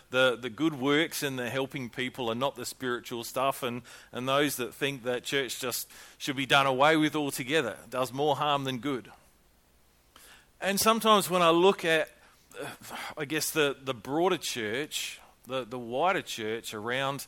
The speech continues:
even in our country of Australia, when we look at the,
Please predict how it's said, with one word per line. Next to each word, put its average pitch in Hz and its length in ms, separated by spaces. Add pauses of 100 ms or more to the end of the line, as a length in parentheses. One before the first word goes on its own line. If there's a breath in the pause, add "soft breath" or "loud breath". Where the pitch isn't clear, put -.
even 139 280
in 123 120
our 127 180
country 123 420
of 110 80
Australia, 127 720 (300 loud breath)
when 127 100
we 135 80
look 156 240
at 135 180
the, 131 280